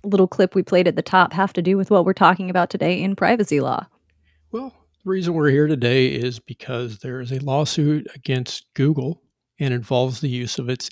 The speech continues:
Speaker 2: incognito browser.
Speaker 1: All right. Well, thank you for, uh, bringing everyone up to speed with the Simpsons reference. We are talking about Brown versus Google, which is a five bu-, bu-, bu-, billion dollar lawsuit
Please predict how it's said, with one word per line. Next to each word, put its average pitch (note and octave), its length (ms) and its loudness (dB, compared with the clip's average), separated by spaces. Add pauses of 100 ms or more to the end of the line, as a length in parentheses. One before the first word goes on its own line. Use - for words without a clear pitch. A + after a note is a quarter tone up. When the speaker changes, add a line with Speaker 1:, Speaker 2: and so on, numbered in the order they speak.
Speaker 2:
incognito C3 1040 -2
browser. - 580 -10 (640)
Speaker 1:
All G#3+ 140 6
right. F#3+ 360 6 (220)
Well, F#3 220 8
thank G#3 200 4
you G#3 80 6
for, F#3+ 180 4
uh, E3 300 2 (160)
bringing G#3 340 6
everyone F#3+ 300 6
up F#3+ 140 0
to F#3 60 -4
speed F#3+ 360 0
with F3+ 140 -2
the F3 80 -4
Simpsons F3+ 520 -2
reference. F#3 560 0
We G3 140 4
are G3+ 100 4
talking F#3 380 2
about E3 260 -2
Brown E3 280 -2
versus D#3+ 340 -8
Google, A3+ 360 6
which F#3+ 180 -2
is F3+ 140 -4
a D#3+ 140 2
five D#3+ 480 0 (160)
bu-, E3+ 360 0
bu-, E3 200 0
bu-, D#3 220 -2
billion G3+ 760 2
dollar F3+ 400 0
lawsuit F3+ 680 -2